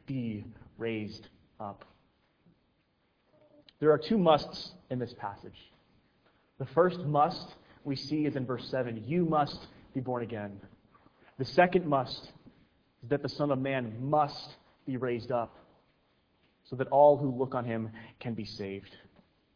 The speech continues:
That Jesus, through his work on the cross,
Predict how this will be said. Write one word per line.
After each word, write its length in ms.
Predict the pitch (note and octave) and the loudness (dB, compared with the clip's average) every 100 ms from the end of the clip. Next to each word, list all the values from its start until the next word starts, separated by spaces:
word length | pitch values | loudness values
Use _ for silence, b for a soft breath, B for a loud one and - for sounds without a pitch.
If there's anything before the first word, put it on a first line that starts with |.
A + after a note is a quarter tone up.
| _ _ _ _ _ _ _ _ | _ _ _ _ _ _ _ _
That 120 | - - | -8 -2
Jesus, 600 | D3 D#3+ C#3+ C3+ - - B - | 0 4 4 2 -10 -16 B -2
through 260 | D3+ E3+ | 6 6
his 260 | C#3+ D3+ A#2+ | 6 2 2
work 460 | A#2 C#3+ C#3+ - - - - | 2 0 0 -8 -18 -20 -14
on 80 | A#2 | -12
the 80 | G#2 | -10
cross, 560 | A#2 A2+ G#2 - - | -4 -2 -2 -8 -18